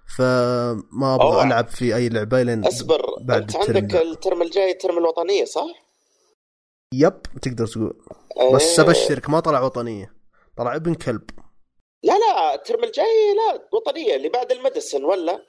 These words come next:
Speaker 2: أنت عندك مدرسة حاليًا؟
Speaker 1: أه، لا، هي وصلتنا معلومات خطأ يا أستاذ بدر، إن الترم الوطنية وكذا، لكن عندنا فارماكولوجي. آه، ما أبغى أتلفظ بألفاظ سوقية.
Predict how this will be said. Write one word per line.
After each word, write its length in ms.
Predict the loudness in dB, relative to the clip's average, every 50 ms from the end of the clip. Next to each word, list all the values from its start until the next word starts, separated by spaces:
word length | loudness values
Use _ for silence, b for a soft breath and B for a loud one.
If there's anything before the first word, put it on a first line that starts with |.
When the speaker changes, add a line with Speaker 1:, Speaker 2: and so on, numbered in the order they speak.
| _ -6
Speaker 2:
أنت 120 | -2 0
عندك 300 | 0 0 0 -2 -2 -2 -4
مدرسة 260 | -6 -6 -6 -8 -10 -6
حاليًا؟ 360 | -4 -2 0 2 0 0 -2 -6 -4
Speaker 1:
أه، 280 | -2 0 0 0 -2 -4
لا، 320 | -4 0 2 4 4 4
هي 440 | 2 2 2 2 2 2 2 2 0 -2
وصلتنا 400 | -2 -2 -2 -4 -4 -2 -2 -2
معلومات 400 | 0 0 0 0 -2 -2 -4 -4
خطأ 320 | -4 -6 -6 -4 -6 -6
يا 160 | -6 -6 -8
أستاذ 300 | -10 -10 -8 -8 -8 -6
بدر، 360 | -6 -6 -6 -6 -10 -16 -20 _ _ _ _ _ _ _ -10
إن 140 | -8 -6 -6
الترم 280 | -2 -2 0 0 0 2
الوطنية 560 | 2 0 0 0 0 0 0 0 0 -2 -2
وكذا، 360 | -4 -4 -6 -2 -2 0 0
لكن 360 | 0 0 -2 -2 -4 -4 -4
عندنا 280 | -2 -2 -2 0 -2 0
فارماكولوجي. 800 | 0 -2 -2 0 -2 -2 -2 -2 -2 -2 -2 -4 -6 -10 -10 _ _ -20 _ _ B B B B B B _ _ _ _ _ _ _ _ _ _ _ _ _ _ _ _ _ _ _ _ _ _ 0 4
آه، 320 | 4 6 6 4 2 0 B B B B B B B B B B B B B B
ما 120 | 0 0 0
أبغى 760 | 2 2 0 2 2 2 2 0 0 -2 -4 -4 -4 -6 -6
أتلفظ 480 | -6 -6 -6 -4 -4 -4 -4 -6 -6 -2
بألفاظ 360 | -2 -4 -2 -2 -4 -4 -4
سوقية. 640 | -4 -4 -6 -4 -4 -4 -6 -4 -2 -2 -4 -4